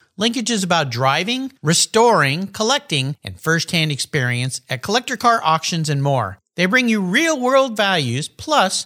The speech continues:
rational, experienced opinions on the current markets. They cover the automotive world and the people who share our passions. And Linkage Magazine has grown,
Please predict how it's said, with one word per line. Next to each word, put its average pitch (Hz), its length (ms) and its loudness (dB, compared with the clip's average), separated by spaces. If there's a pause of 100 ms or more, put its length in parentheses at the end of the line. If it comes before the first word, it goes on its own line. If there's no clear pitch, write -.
(160)
rational, 170 760 -4
experienced 170 580 -2
opinions 135 560 -4 (320)
on 143 220 0
the 190 80 -6
current 160 320 -4
markets. 226 520 -2 (180)
They 160 120 -2
cover 240 300 0
the 208 160 0
automotive 220 500 0
world 214 460 2
and 247 260 0
the 285 60 -4
people 131 480 -2
who 156 160 -4
share 123 340 0
our 113 180 -2
passions. 113 600 -6 (180)
And 214 200 -2
Linkage 302 280 -4
Magazine 226 440 2
has 214 160 2
grown, 202 500 2